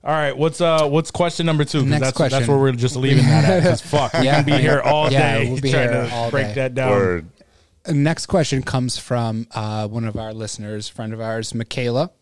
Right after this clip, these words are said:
Speaker 2: She had
Speaker 1: Shout out,
Speaker 2: actually, she,
Speaker 1: Michaela.
Speaker 2: she
Speaker 3: Shout out,
Speaker 2: texted
Speaker 3: shout
Speaker 2: me.
Speaker 3: out.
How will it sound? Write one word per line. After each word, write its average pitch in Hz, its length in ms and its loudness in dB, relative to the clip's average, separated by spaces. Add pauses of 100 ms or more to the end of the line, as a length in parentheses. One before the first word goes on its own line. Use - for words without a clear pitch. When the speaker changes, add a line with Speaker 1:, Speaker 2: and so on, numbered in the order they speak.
(340)
Speaker 2:
She 147 460 -4
had 123 300 -4
Speaker 1:
Shout - 180 -8
out, 139 60 -8
Speaker 2:
actually, 120 260 -4
she, - 140 -12
Speaker 1:
Michaela. - 160 -2
Speaker 2:
she 107 60 -4
Speaker 3:
Shout 110 220 0
out, 117 200 -2
Speaker 2:
texted - 180 -6
Speaker 3:
shout 113 180 0
Speaker 2:
me. 117 40 0 (180)
Speaker 3:
out. 101 60 -10